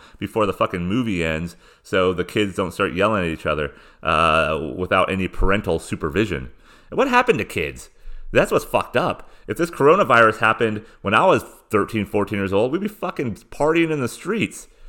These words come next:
My school hasn't been canceled yet. My wife's school, this whole area's schools are still open.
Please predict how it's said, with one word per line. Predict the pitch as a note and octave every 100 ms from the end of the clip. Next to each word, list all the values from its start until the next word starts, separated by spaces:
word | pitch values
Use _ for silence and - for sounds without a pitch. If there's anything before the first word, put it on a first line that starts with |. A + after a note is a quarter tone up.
| - - - -
My | A2 B2 A3
school | - D3+ B2
hasn't | A2+ G2
been | F2+ F#2
canceled | F#2 E2+ F2 F#2+
yet. | A#2+ C3+
My | A2+
wife's | A2 F#3 -
school, | - G#2
this | G2 A2
whole | D3 C#3+
area's | C3 E3 G3 C3 A2
schools | - - E3+ F#3
are | A#2+
still | F#2+ C3 G#2+
open. | G2+ G#3 A#2+ A2